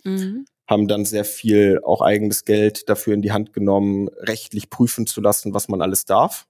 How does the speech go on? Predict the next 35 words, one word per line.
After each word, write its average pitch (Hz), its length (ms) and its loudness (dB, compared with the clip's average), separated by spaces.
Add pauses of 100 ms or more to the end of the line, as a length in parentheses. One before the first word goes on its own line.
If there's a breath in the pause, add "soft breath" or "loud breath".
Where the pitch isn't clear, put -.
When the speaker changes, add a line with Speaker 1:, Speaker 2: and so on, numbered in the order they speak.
(140)
Speaker 2:
weil 101 100 2
das 101 140 0
Thema 98 240 -2
Regulatorik 101 680 -2
natürlich 98 340 -6
ein 98 80 -6
sehr 95 140 -4
großes - 420 -6
ist. - 340 -8 (720 loud breath)
Und 104 460 6
haben 101 280 0
dann, 104 280 0
sind 107 160 -4
wir 101 80 2
natürlich 101 340 -2
immer 101 220 -2
gegen 98 320 -6
verschiedene 98 400 -4
Wände 135 240 4
gelaufen, 117 460 0
verstanden, 101 440 -6
dass 98 200 -4
es - 100 -12
alles 98 280 -2
ein 98 60 -10
bisschen 95 220 -6
anders 104 300 0
ist, - 180 -6
als - 200 -4
man 101 100 -2
das 101 100 0
sonst 123 240 -2
so 135 80 -6
kennt 131 320 0
im, 120 260 -2